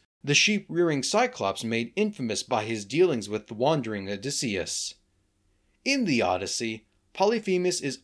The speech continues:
unequivocally portrayed as a monster who consumes the flesh of men. Theocritus instead chooses to cast him as a sympathetic protagonist in Idylls six and eleven,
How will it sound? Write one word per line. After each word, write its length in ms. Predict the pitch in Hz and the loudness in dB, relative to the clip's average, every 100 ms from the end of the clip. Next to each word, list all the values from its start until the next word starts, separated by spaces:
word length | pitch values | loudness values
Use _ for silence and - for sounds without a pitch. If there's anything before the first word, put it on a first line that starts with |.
| - | -2
unequivocally 580 | 220 - 185 175 151 | 0 2 2 2 -4
portrayed 640 | 156 131 - 175 151 104 101 | -6 -6 -4 2 2 2 -2
as 100 | 101 | -2
a 80 | |
monster 540 | 104 117 131 156 - 104 | -2 2 2 2 -2 -6
who 100 | 80 | -6
consumes 640 | - 107 - 156 165 120 98 | -8 -6 -4 -2 0 -2 -4
the 80 | |
flesh 400 | 95 - 139 - | -6 -2 0 0
of 100 | 110 | -4
men. 520 | 98 110 120 92 78 - _ _ _ _ | -2 -2 -2 -4 -10 -18 _ _ _ _
Theocritus 800 | _ 214 254 294 247 - 196 - - - | _ 2 2 2 -2 4 2 2 -6 -4
instead 600 | 147 - - 170 107 107 | -2 -2 4 4 4 0
chooses 560 | - - 233 190 151 | -2 2 2 2 -2
to 120 | - 123 | -4 -8
cast 480 | - 196 196 - | -4 -2 -2 -2
him 100 | 156 | -2
as 120 | 117 104 | -2 -2
a 60 | |
sympathetic 640 | 98 196 165 170 151 127 123 | -2 -4 -4 -4 -2 -2 -4
protagonist 680 | 113 - 196 214 107 87 - | -10 0 2 4 0 -6 -6
in 160 | 113 104 | -6 -2
Idylls 420 | 110 107 104 - | -2 -2 -2 -4
six 400 | - 175 180 - | -2 -4 -4 -6
and 220 | 143 165 165 | -2 -2 -2
eleven, 560 | 117 123 139 82 71 | 0 2 2 -4 -14